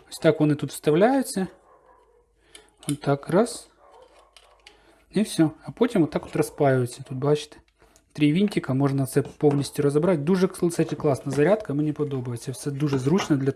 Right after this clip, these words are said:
для переділок всяких. Прям те, що треба. Дивіться, що у нас тут на акумуляторі є. Ось о крайній, е, це плюс для зарядки.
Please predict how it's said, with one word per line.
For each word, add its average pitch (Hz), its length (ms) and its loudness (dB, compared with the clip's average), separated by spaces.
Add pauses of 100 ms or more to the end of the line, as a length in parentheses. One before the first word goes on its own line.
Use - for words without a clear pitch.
для 143 220 2
переділок 147 580 2
всяких. - 460 -10 (580)
Прям 160 220 4
те, 160 120 -2
що 151 160 -2
треба. 120 340 -2 (280)
Дивіться, 156 480 -2
що - 220 0
у 170 40 8
нас 160 160 4
тут - 180 -6
на 156 100 2
акумуляторі 143 600 0
є. 120 140 -4 (760)
Ось 151 180 2
о 165 60 6
крайній, 147 540 4 (280)
е, 139 200 0
це 156 240 4
плюс 151 340 2
для 135 200 4
зарядки. 135 560 0